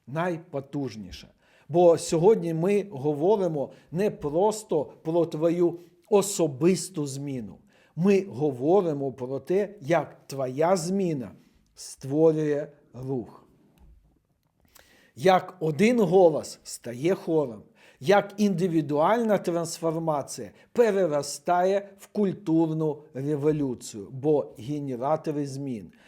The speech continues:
не просто змінюють себе, вони змінюють системи. І сьогодні ти дізнаєшся,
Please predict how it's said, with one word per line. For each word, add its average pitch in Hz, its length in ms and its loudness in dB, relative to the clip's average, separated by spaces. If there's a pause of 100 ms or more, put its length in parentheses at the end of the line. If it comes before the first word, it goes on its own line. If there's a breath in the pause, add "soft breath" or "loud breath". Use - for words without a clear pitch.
(140 soft breath)
не 151 200 -4
просто 160 800 0 (140)
змінюють 147 840 -4
себе, 120 480 -6 (220 soft breath)
вони 151 460 -4 (180)
змінюють 139 1080 -4
системи. 131 800 -8 (500)
І 196 180 -2
сьогодні 214 480 0
ти 185 180 -2
дізнаєшся, 135 800 -10